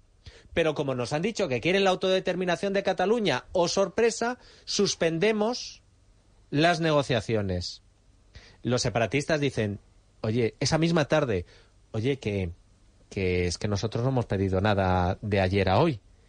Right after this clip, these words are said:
que están haciendo un teatrillo". Y los mismos medios de comunicación que dan bombo a "el gobierno ya ha echado marcha atrás,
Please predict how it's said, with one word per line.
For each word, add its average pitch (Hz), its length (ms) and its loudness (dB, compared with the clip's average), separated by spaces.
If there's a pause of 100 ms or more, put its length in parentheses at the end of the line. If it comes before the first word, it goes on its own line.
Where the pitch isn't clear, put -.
(480)
que 98 880 2
están 117 500 2
haciendo 123 600 2
un 110 320 0
teatrillo". 113 640 0 (1120)
Y 165 100 2
los 156 200 2
mismos 220 300 0
medios 214 240 2
de 196 120 -2
comunicación 180 920 0 (720)
que 143 140 2
dan 180 260 2
bombo 160 420 2
a 117 240 0 (160)
"el 170 160 2
gobierno 233 580 2
ya 220 240 2
ha 214 60 2
echado 214 380 0
marcha 202 340 0
atrás, 170 420 0